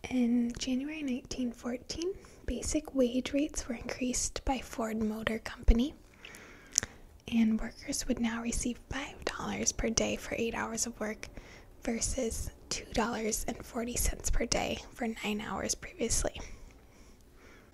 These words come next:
So could you imagine working eight hours per day doing chores for your parents and only making five dollars or even making two dollars and forty cents? But you have to think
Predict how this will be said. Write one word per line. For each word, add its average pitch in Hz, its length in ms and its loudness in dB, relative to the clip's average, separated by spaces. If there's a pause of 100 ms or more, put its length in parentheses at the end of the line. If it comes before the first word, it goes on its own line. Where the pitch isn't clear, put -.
(720)
So - 100 -8
could - 260 0
you - 140 -8
imagine 233 600 4
working 226 560 -2 (540)
eight 233 240 6
hours 226 500 0
per 233 160 -8
day 226 380 0
doing 220 480 0
chores 233 600 0 (300)
for - 100 -6
your 247 120 -2
parents 247 640 0
and 233 140 4
only 226 220 6
making 220 380 0
five 233 220 4
dollars - 560 -2 (640)
or - 80 -6
even 233 260 6
making 220 380 2
two 240 260 4
dollars 240 460 4
and 247 100 -2
forty 240 260 -2
cents? 262 460 -4 (800)
But 277 260 0
you 247 60 4
have 220 140 0
to 233 80 4
think 208 360 0